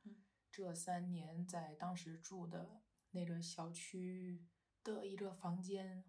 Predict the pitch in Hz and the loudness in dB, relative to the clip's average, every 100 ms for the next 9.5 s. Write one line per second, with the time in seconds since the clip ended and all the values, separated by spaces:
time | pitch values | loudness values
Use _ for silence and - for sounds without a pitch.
0 | - 180 175 190 190 170 170 170 185 185 | 0 2 4 4 2 4 2 2 2 2
1 | 175 175 170 165 - - - 185 185 180 | -2 0 0 0 -4 -6 2 4 2 0
2 | 190 180 - 180 180 - - _ - _ | 0 2 0 0 -2 -4 -14 _ -20 _
3 | _ _ - - 170 170 170 165 165 170 | _ _ -8 0 2 6 6 6 4 4
4 | 170 - - - 214 214 - _ - - | 4 2 -6 -2 0 0 -4 _ -20 -20
5 | _ 165 165 170 160 156 160 165 170 170 | _ 0 2 2 2 2 2 2 2 0
6 | 156 160 165 160 160 147 165 165 156 160 | -2 -2 -2 -2 0 2 2 0 -2 -2
7 | 175 160 156 170 180 196 175 165 151 151 | 0 0 -2 -6 -2 2 2 2 -4 -2
8 | 165 156 - 170 160 160 - 165 165 - | -2 -2 -2 0 -2 -4 -6 -6 -6 -2
9 | 175 151 160 165 | 0 0 -2 -10